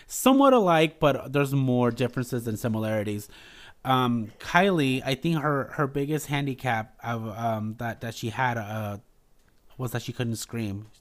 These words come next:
Uh, she, I believe, I, I think that was one of the requirements that, that I was like, "I wanna hear you scream because you're gonna be our main girl," and I strive for that. Uh, Laurie Strode,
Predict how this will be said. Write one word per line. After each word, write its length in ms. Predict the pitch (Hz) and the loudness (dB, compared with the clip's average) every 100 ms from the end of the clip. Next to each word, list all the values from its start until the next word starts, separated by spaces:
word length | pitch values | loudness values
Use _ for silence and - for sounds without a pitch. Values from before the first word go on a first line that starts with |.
| - | -12
Uh, 260 | 107 107 | -10 -8
she, 480 | 104 - 110 110 107 - - - - - - | -8 -8 -8 -6 -8 -14 -20 -20 -20 -20 -12
I 60 | |
believe, 340 | 110 110 117 113 | -8 -4 -2 -2
I, 160 | 107 | -4
I 40 | 101 107 | -6 -10
think 140 | 117 | -6
that 60 | 110 | -6
was 140 | 107 | -6
one 80 | - | -6
of 60 | 104 | -6
the 60 | 104 | -8
requirements 500 | 92 104 104 101 - | -8 -6 -6 -8 -10
that, 260 | 98 - | -12 -12
that 140 | 101 98 | -12 -10
I 80 | 98 | -10
was 200 | 95 101 | -12 -14
like, 180 | 95 98 - | -16 -16 -12
"I 60 | |
wanna 240 | 104 101 101 | -10 -8 -8
hear 160 | 107 | -8
you 100 | 98 | -10
scream 320 | 98 - 113 | -10 -8 -6
because 320 | 110 104 107 101 | -6 -8 -10 -10
you're 100 | 101 | -10
gonna 220 | 104 101 | -8 -10
be 340 | 101 98 95 - _ - _ | -10 -10 -12 -14 _ -20 _
our 120 | 107 | -8
main 280 | 113 110 107 | -4 -2 -4
girl," 400 | 101 113 113 110 - | -4 -4 -4 -4 -6
and 380 | 104 101 101 92 | -8 -8 -8 -8
I 120 | 104 | -8
strive 460 | 98 - 107 101 101 | -8 -8 -6 -6 -6
for 160 | 107 | -10
that. 320 | 101 95 95 - - - - - _ - - | -6 -6 -6 -12 -20 -20 -20 -20 _ -20 -8
Uh, 200 | 107 101 | -6 -4
Laurie 240 | 110 104 | -4 -6
Strode, 640 | 104 - 110 107 104 104 | -6 -6 -4 -2 -2 -2